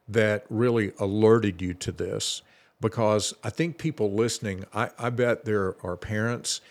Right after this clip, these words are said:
that maybe are seeing some signs in their own teenagers that something's not quite right. And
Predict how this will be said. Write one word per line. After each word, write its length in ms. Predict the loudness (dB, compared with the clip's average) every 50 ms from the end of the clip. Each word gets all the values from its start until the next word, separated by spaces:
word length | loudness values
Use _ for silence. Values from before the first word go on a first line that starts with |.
| -20 _ _ _ _ -2
that 260 | -2 0 0 -2 -4
maybe 380 | -2 0 0 2 2 0 0 -2
are 160 | -2 -4 -4
seeing 480 | -2 -2 -2 -2 -2 -2 -2 -2 -4 -4
some 240 | -4 -6 -6 -6 -6
signs 720 | -6 -4 -2 -2 0 0 0 -2 -2 -4 -4 -6 -8 -8 -10 _ -6
in 100 | -4 -4
their 260 | -2 -2 -2 -4 -4
own 280 | -4 -2 -2 -2 -4 -6
teenagers 720 | -4 -4 -2 0 0 0 0 -2 -2 -4 -4 -6 -8 -12 -16 -18 -20 _ _ _
that 140 | -6 -4 -2
something's 480 | 0 0 0 0 0 -2 -4 -4 -2 -2
not 220 | -2 -2 -2 -4
quite 320 | -2 0 0 2 0 0
right. 340 | -2 -2 0 0 0 -2 -4 -8 _ _ _ _ _ _ _ _ -6
And 640 | -4 -2 0 0 0 0 -2 -4 -6 -10 -12 -14